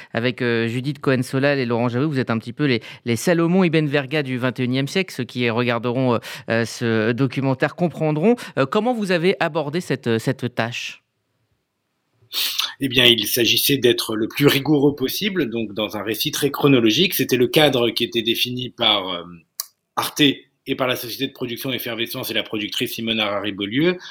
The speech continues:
Speaker 2: Et donc, il fallait raconter cette longue histoire, la faire tenir ces deux mille ans, euh, puisqu'on est à plus de deux mille ans d'antisémitisme sur quatre heures. Euh, et surtout, il fallait montrer la permanence du phénomène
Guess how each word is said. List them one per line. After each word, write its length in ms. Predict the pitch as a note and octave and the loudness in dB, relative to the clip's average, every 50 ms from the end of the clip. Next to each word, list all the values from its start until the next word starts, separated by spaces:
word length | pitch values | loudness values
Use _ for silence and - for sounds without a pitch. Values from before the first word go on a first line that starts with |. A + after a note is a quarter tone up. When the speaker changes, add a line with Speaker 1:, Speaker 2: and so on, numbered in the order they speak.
| - - - - _ | -18 -18 -20 -6 _
Speaker 2:
Et 80 | - C#3 | 4 6
donc, 220 | E3 G#3 A3 - | 6 6 6 4
il 60 | F3 | 2
fallait 200 | - E3 D#3+ D#3+ | 4 6 6 8
raconter 400 | D#3 E3 F3 F3 F3+ F#3 - - | 8 8 6 6 4 2 2 2
cette 260 | - - F3+ C#3+ - - | 2 2 2 0 0 0
longue 200 | G3+ G#3 F#3+ F3 | 0 0 0 -2
histoire, 420 | E3 - - - F3 F#3 G3+ G#3+ | -4 -4 0 2 4 4 4 4
la 100 | G3 E3+ | 2 2
faire 180 | - D#3 C#3+ - | 0 -2 -2 -2
tenir 360 | - D#3 D#3 D#3+ E3 D#3+ - | -2 0 0 0 0 -2 -4
ces 220 | - - - A2 G#2 | -6 -8 -8 -8 -4
deux 140 | F#2 B2 | -2 -2
mille 220 | A#2+ B2 B2+ C#3+ E3+ | -2 0 2 4 4
ans, 180 | F3+ F3 - - - - - _ _ _ G#2 | 4 4 0 -4 -12 -20 -20 _ _ _ -16
euh, 60 | G#2+ | -12
puisqu'on 300 | - - - - C3 B2+ | -12 -10 -6 -2 0 2
est 20 | |
à 80 | B2 A#2+ | 0 0
plus 160 | - - D3+ | 0 -4 -6
de 100 | A#2+ A#2 | -6 -2
deux 140 | A2 C3 C3+ | 0 2 4
mille 160 | C#3 C#3 C3 | 4 4 4
ans 80 | C#3 C3+ | 2 0
d'antisémitisme 800 | A#2+ B2 A#2+ - - C3+ C3+ B2 - - C#3 B2+ A#2 A#2+ A2 | 0 -4 -6 -8 -6 -6 -6 -6 -4 -6 -6 -6 -4 -6 -6
sur 280 | - - - C#3+ - - | -6 -6 -6 -6 -6 -2
quatre 340 | - E3 D3+ - - - D#3 | -2 0 0 0 0 0 2
heures. 340 | E3 F3 F#3+ G#3 G#3 G3 - - _ - - - - - _ - | 2 2 2 0 -2 -4 -8 -14 _ -20 -20 -20 -20 -18 _ -2
Euh, 520 | A#2+ B2 A#2+ A#2 A2+ A2+ A2 A2+ A2+ A2+ A#2 - _ _ | 0 2 2 2 2 2 2 2 2 0 -2 -6 _ _
et 80 | - F3+ | 0 2
surtout, 580 | E3+ - E3 D#3 - - - G#3 A3 G#3 - - _ _ _ - - - _ _ | 2 2 0 -2 -2 -2 0 0 0 -2 -4 -12 _ _ _ -20 -20 -20 _ _
il 120 | - C3 C3 | -10 -8 -8
fallait 600 | - - D3 C#3+ C3+ D3+ F3 E3+ E3 D#3 - - - | -6 -2 -2 2 6 8 8 8 6 4 -2 -6 -4
montrer 420 | C#3 D#3 F3+ F3 - - - G3 | 0 0 0 0 0 0 4 4
la 100 | F3 D3 | 4 4
permanence 580 | - - E3+ E3 E3+ F3 E3+ F3 F3 F3 E3 D3 | 4 4 4 4 6 4 4 4 4 4 2 0
du 120 | - B2 | -2 -4
phénomène 680 | - - C3 C3 B2 B2+ C#3+ E3 G3 G#3 G3+ F#3+ - | -6 -4 -4 -2 -2 -2 0 0 0 0 -2 -4 -6